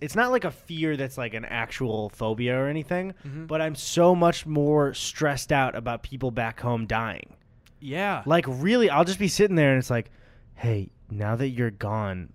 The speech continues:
Speaker 1: like, what if one of your family members dies tomorrow and you have to, like, go all the way back and everything?" And I'll just be like, "Stop, I'm trying to sleep."
Speaker 2: Dude, I get the same thing. Like, the concept of, tr-, like, I have to make that,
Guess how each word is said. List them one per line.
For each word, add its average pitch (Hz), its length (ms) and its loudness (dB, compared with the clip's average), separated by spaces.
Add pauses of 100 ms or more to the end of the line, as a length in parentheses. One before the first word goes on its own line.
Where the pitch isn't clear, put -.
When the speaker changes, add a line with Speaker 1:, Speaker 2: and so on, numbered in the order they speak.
Speaker 1:
like, 98 260 -10
what 104 160 -2
if - 140 -6
one 120 120 0
of 120 40 0
your 113 120 0
family 107 340 -4
members 98 340 -6
dies 98 300 -6
tomorrow 95 480 -4
and 90 120 -8
you 92 60 -6
have 87 140 -8
to, 92 100 -12
like, 90 160 -10
go 92 140 -6
all 90 100 -6
the 92 80 -6
way 92 80 -6
back 90 300 -8
and 95 80 -10
everything?" 87 220 -12
And 120 80 -10
I'll 131 40 -10
just 135 120 -16
be 185 60 -10
like, 175 160 -8
"Stop, 359 540 2
I'm 190 100 -16
trying 269 240 -6
to - 60 -12
sleep." 349 300 -6
Speaker 2:
Dude, 208 160 0
I 160 100 0
get 170 200 -4
the 165 80 -6
same 202 500 -6
thing. 175 360 -8
Like, 139 280 -8
the 135 100 -6
concept 170 580 -4
of, 135 120 -6 (100)
tr-, - 220 -14
like, 127 340 -6
I 135 120 -8
have 180 140 -6
to 165 100 -6
make 147 240 -6
that, 135 260 -6